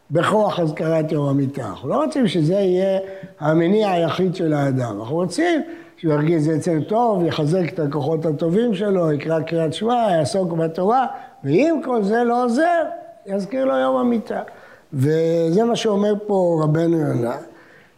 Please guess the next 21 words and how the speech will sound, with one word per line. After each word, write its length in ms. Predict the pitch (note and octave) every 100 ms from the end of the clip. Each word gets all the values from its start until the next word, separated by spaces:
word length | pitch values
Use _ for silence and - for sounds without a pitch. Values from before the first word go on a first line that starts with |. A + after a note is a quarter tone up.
| _ _ - -
"לא 120 | E3
זכרתי 560 | F#3 F3 C4+ D4 A#3+ A3
יום 240 | A3+ A3+
המוות 560 | G3+ F3 F3 G3+ F#3 E3
אשר 300 | D3+ F#3+ F#3+
לא 240 | B3 C#4
ישאיר 420 | G#3+ A#3+ C#4 C4+
לפני 420 | A#3 G3+ A3 A3+
נשמתי 680 | A#3 G#3 G#3+ G#3 G3+ C#4 C4+ A3
ועתים 480 | F#3+ F#3 A#3 A3 F3
גווייתי 520 | G3+ G3+ E3+ - G3+
ואדמתי." 600 | F3+ D#3 D3+ C#3 C3+ - - - _ _ _ _ - _ D3+
העיקר 440 | D3 E3 C4 D4+ C#4
השני, 540 | G3 G#3 D#3 B2 C3+ - -
עזיבת 540 | D3+ D#3+ A3 C#4 D4 C#4
החטא, 480 | - C4 A#3+ - - - - - _ -
"כי 100 | D3+
יעזוב 540 | E3+ E3 A#3 D4+ C4+
דרכיו 360 | A3+ G3+ A#3 A#3
הרעים 460 | A#3 A#3 A#3+ C4+ - - - - _ -
ויגמור 560 | C#3 D3 D3+ A#3 C4+